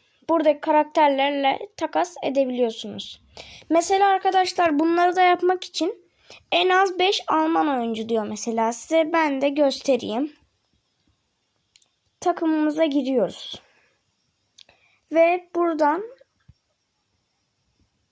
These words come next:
pardon, oyunculara basıyoruz.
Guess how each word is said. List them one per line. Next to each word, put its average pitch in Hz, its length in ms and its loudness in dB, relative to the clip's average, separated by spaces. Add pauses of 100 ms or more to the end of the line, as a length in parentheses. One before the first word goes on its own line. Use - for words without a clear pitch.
(1600)
pardon, 240 560 -4 (440)
oyunculara 302 560 2
basıyoruz. 240 640 -2